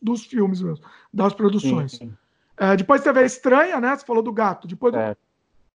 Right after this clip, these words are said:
Speaker 2: A, a Estranha foi assim, eu, em dois mil e dez, o Rodrigo Aragão, é, já... Em dois mil e oito, na verdade, conheci o Rodrigo Aragão, aqui no festival, de Sa-, aqui em São Paulo. É, e, e aí, no ano seguinte, ele me convidou pra,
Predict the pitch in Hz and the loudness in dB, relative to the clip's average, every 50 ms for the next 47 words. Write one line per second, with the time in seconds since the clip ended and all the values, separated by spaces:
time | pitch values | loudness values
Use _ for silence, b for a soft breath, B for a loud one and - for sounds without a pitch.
0 | _ _ _ - 190 180 - 190 190 185 - - 214 233 233 233 - - 226 226 | _ _ _ -4 -2 0 0 0 0 2 2 2 4 4 2 2 4 4 4 4
1 | - 180 143 127 - 127 143 160 160 160 160 156 151 147 147 - 156 160 160 180 | 4 0 -2 0 2 2 4 4 4 4 4 2 2 0 -4 -6 -8 -4 -4 -4
2 | 175 160 196 226 190 147 147 156 170 190 208 196 _ _ - 151 156 156 156 151 | -4 -2 -4 -2 2 4 6 6 6 4 0 -4 _ _ -6 -4 -4 -2 0 0
3 | 147 143 147 139 156 151 151 151 143 135 139 143 139 131 120 - _ - - 120 | 0 0 0 0 2 2 2 2 2 2 2 0 0 -2 -4 -8 _ -8 -4 -2
4 | 117 113 104 113 120 117 113 110 104 90 104 107 - 135 139 139 147 147 175 208 | -2 -2 0 0 2 2 2 2 2 0 -2 -4 0 4 6 6 6 4 4 4
5 | 196 175 165 - 135 131 - - - 147 170 - - 135 131 127 127 135 139 - | 4 4 2 0 -4 -10 -10 -2 0 2 2 2 0 -2 -2 0 0 0 0 0
6 | 147 143 139 139 131 120 127 131 131 135 127 120 127 156 208 - _ - 110 - | -2 -2 -2 -2 -2 0 2 4 4 6 6 6 4 2 0 -4 _ -14 -10 -8
7 | 120 110 - 120 110 - 110 107 104 107 104 - - 107 - 101 - 113 110 - | -8 -6 -6 -8 -8 -4 -2 0 0 0 -2 -6 -10 -12 -12 -10 -10 -10 -8 -6
8 | 117 113 - 113 110 120 151 220 226 b b b b b b b b b b b | -8 -4 0 2 4 4 2 0 -2 b b b b b b b b b b b
9 | - - 117 120 123 123 120 120 120 120 117 120 117 117 113 113 101 - _ _ | 0 4 6 8 8 8 8 8 8 8 8 6 6 4 2 0 -2 -6 _ _
10 | _ - 151 147 139 _ - 147 156 160 165 175 160 180 214 226 214 196 _ _ | _ -14 -12 -12 -12 _ -2 4 6 6 6 6 2 -2 -6 -8 -8 -12 _ _
11 | _ 233 233 - - 208 147 139 160 202 240 240 - - - - 110 95 - - | _ -8 -8 -6 -6 -6 -6 -6 -4 -2 -2 -4 -4 -6 -12 -14 -14 -12 -4 -2
12 | 127 139 143 147 151 151 160 151 147 143 151 151 160 160 160 160 156 156 147 139 | 0 2 2 2 2 2 0 2 2 2 2 4 4 4 6 6 6 4 4 2
13 | 127 110 - - | 0 -2 -4 -6